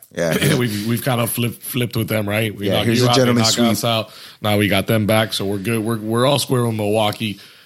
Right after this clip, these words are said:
Speaker 2: but we got a, we got a debt to, to settle with Boston.
Speaker 1: Yeah, that would be fun, man. And I think the N B A would like that too. And you're right.
Speaker 2: And then, if, if I may,
Speaker 1: Of course you
Speaker 2: going,
Speaker 1: may.
Speaker 2: going past that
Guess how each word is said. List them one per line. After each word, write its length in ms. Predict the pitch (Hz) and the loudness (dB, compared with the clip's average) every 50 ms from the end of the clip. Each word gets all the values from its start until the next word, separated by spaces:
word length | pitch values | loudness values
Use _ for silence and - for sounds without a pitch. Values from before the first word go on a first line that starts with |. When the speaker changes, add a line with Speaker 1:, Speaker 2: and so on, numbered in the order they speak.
| _ _ _ _ - | _ _ _ _ -4
Speaker 2:
but 100 | - 98 | -2 0
we 140 | 95 98 95 | 0 2 2
got 180 | 101 107 104 101 | 2 2 2 2
a, 140 | 101 101 87 | 2 2 2
we 160 | 98 104 101 | 2 2 2
got 160 | 107 104 98 | 2 2 0
a 60 | 98 | 0
debt 240 | 85 107 101 90 - | 0 0 0 0 0
to, 280 | 104 95 92 92 90 82 | 0 0 0 0 0 -2
to 140 | - - 95 | -4 -4 -2
settle 360 | - - 107 92 92 90 85 | 0 0 0 0 0 0 -2
with 180 | 85 87 80 73 | -2 -4 -6 -6
Boston. 400 | 90 87 82 85 - - 82 80 | -6 -6 -6 -8 -8 -10 -10 -6
Speaker 1:
Yeah, 260 | 85 87 87 82 80 - | -2 0 0 0 0 2
that 160 | 104 101 107 | 2 2 4
would 100 | 110 95 | 2 2
be 100 | 113 101 | 0 -2
fun, 300 | - - 92 90 87 80 | -2 0 0 0 0 0
man. 240 | 80 80 80 82 - | -2 -4 -4 -6 -4
And 140 | - 92 98 | -2 -2 0
I 60 | 101 | 0
think 180 | 95 117 113 95 | 2 0 2 2
the 80 | 107 | 2
N 140 | 107 107 107 | 2 2 2
B 140 | 104 104 101 | 2 2 2
A 40 | 98 | 4
would 140 | 98 95 87 | 2 2 2
like 200 | 90 90 90 - | 2 2 2 0
that 180 | 87 82 - | 0 -2 -2
too. 240 | - - 85 78 - - - - - - - | -2 -4 -6 -6 -8 -12 -20 -20 -20 -10 -4
And 320 | - 110 117 117 113 110 | 0 2 2 4 4 2
you're 140 | 107 110 113 | 2 2 4
right. 300 | 120 151 185 156 107 - - - | 4 4 4 2 0 -4 -8 -8
Speaker 2:
And 140 | 104 104 107 | -8 -4 0
then, 420 | 127 143 151 139 127 123 113 117 113 - _ _ _ _ - | 0 2 2 2 2 2 0 -2 -6 -10 _ _ _ _ -14
if, 300 | 185 - - 156 - 113 | -12 -10 -10 -8 -4 -4
if 140 | 110 - | 0 2
I 100 | 110 110 | 2 4
may, 320 | 110 120 113 101 98 98 - - _ _ _ _ _ _ - | 4 4 4 4 2 0 -2 -6 _ _ _ _ _ _ -12
Speaker 1:
Of 100 | - - | -8 -2
course 200 | - - 233 - | 0 0 0 2
you 60 | - | 0
Speaker 2:
going, 120 | 107 110 | 0 0
Speaker 1:
may. 60 | 113 - | -2 -4
Speaker 2:
going 420 | - 113 113 113 110 110 113 107 | -8 -8 -4 -2 -2 0 0 0
past 340 | 101 120 117 110 98 - - | 0 2 2 2 0 -2 -4
that 320 | 98 87 87 87 - _ | -4 -4 -4 -4 -8 _